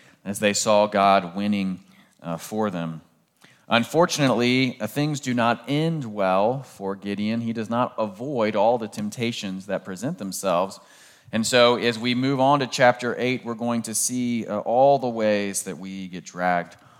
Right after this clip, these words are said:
off track. All the ways that we abandon what God has for us when we focus on ourselves and our egos and our fears. And we'll see the sorry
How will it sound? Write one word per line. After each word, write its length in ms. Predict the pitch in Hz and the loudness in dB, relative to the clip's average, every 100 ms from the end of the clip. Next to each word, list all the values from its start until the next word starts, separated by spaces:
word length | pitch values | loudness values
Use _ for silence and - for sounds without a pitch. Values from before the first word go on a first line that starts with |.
| _ _ _ | _ _ _
off 200 | 87 82 | -8 -8
track. 400 | - 80 64 - _ _ _ _ _ _ _ _ _ _ _ - | -8 -8 -8 -12 _ _ _ _ _ _ _ _ _ _ _ -4
All 140 | 104 | 0
the 100 | 107 | 0
ways 380 | 101 107 107 101 | 2 4 2 0
that 180 | 101 90 | -4 -4
we 280 | 104 101 95 | -2 -2 -2
abandon 520 | 95 117 127 120 110 | 2 2 4 2 0
what 160 | 104 | 0
God 300 | 107 107 107 | 4 6 6
has 420 | 110 107 107 104 - | 4 4 6 2 -4
for 320 | - 120 110 | -6 0 2
us 220 | 101 - | 0 -4
when 100 | 101 | -8
we 80 | 101 | -6
focus 440 | 101 104 107 95 | -6 -6 -6 -8
on 100 | 101 | -6
ourselves 720 | 95 92 - 113 110 101 95 - _ - _ _ - | -6 -6 0 2 4 2 -2 -14 _ -20 _ _ -12
and 120 | 95 95 | -4 -2
our 160 | 92 104 | -2 -2
egos 680 | 110 104 95 90 87 - - _ _ | -4 -2 -2 -2 -6 -12 -20 _ _
and 140 | 92 | -8
our 120 | 87 85 | -8 -8
fears. 540 | 110 101 85 78 - - _ _ _ _ _ _ _ _ _ - _ _ _ _ _ _ _ _ _ - - _ | -6 -6 -6 -10 -14 -18 _ _ _ _ _ _ _ _ _ -20 _ _ _ _ _ _ _ _ _ -14 -14 _
And 80 | 90 | -10
we'll 100 | 87 | -8
see 220 | - 95 | -8 -8
the 140 | 87 85 | -8 -8
sorry 680 | - 101 104 101 90 85 | -4 0 2 0 -4 -8